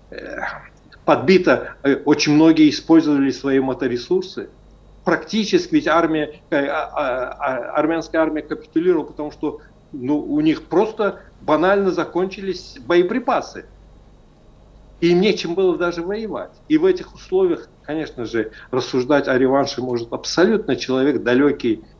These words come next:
от и военного дела, и от политики. Я думаю, что там хватает все же, ну, людей в Армении, ну, скажем так, адекватных, которые понимают, что Армения,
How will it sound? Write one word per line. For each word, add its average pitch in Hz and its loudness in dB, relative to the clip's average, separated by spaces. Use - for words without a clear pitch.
от - -6
и 127 0
военного 156 4
дела, 143 -4
и 135 -2
от 131 -6
политики. 165 -6
Я 156 -2
думаю, 247 0
что - -6
там 202 2
хватает 214 0
все 113 -6
же, 110 -6
ну, 117 -2
людей 123 0
в 98 -12
Армении, 107 -4
ну, 127 -2
скажем 113 -4
так, 113 -6
адекватных, 151 0
которые 147 -4
понимают, 147 -6
что - -6
Армения, 160 2